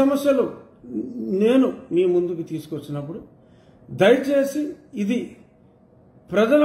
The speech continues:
వద్ద ఉన్న ప్రాబ్లంని మీ వద్దకు తీసుకొస్తున్నట్టుగా భావించి ఎలా అయితే అన్ని సమస్యల్ని అత్యంత వేగంగా ఇళ్ళ స్థలాల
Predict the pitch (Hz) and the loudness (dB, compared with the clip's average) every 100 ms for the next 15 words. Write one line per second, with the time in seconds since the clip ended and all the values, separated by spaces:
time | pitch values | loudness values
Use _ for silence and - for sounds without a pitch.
0 | 285 269 226 269 262 254 254 - - - | 4 2 2 4 4 2 0 -2 -10 -10
1 | 165 208 226 247 220 170 165 - - _ | -2 0 2 2 2 0 -2 -6 -18 _
2 | 165 202 208 208 269 240 214 - - _ | -4 -2 0 0 0 0 -4 -8 -18 _
3 | _ _ _ _ - 233 - 233 - 220 | _ _ _ _ -8 -6 -2 -2 0 -2
4 | 208 208 208 202 - - _ - 127 127 | -2 0 0 0 -4 -16 _ -18 -10 -2
5 | 165 175 160 175 180 110 139 185 233 214 | 0 2 0 -2 -8 -6 0 2 2 0
6 | 214 226 220 - - _ _ _ 156 214 | 0 -2 -2 -8 -20 _ _ _ -4 -2
7 | 214 214 202 190 190 208 180 - 196 180 | -2 -2 -2 -4 -4 -4 -4 -4 -4 -2
8 | 165 165 175 180 175 143 - - _ _ | 0 0 2 2 0 -4 -12 -20 _ _
9 | _ _ _ _ _ _ _ - 151 190 | _ _ _ _ _ _ _ -4 2 4
10 | 170 120 - - - 151 160 180 | 2 0 -8 -20 -10 -4 0 0